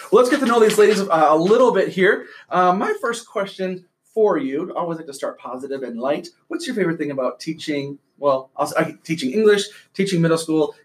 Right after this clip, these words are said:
teaching at Holy Family, whatever. But, like, what's, what stands out to you as your favorite thing about teaching?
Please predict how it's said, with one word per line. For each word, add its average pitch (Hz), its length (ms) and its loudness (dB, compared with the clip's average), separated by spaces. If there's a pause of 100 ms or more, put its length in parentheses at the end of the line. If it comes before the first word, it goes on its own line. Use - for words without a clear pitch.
teaching 175 280 -4
at 160 40 -2
Holy 151 220 0
Family, 139 520 2 (140)
whatever. 143 380 4
But, 135 120 4
like, 135 160 4
what's, 175 200 2
what 165 160 0
stands 151 320 -2
out - 160 0
to 143 100 -4
you 127 80 0
as 117 240 -8
your 113 140 -16
favorite 202 280 2
thing 170 140 -4
about 131 220 -2
teaching? - 240 -20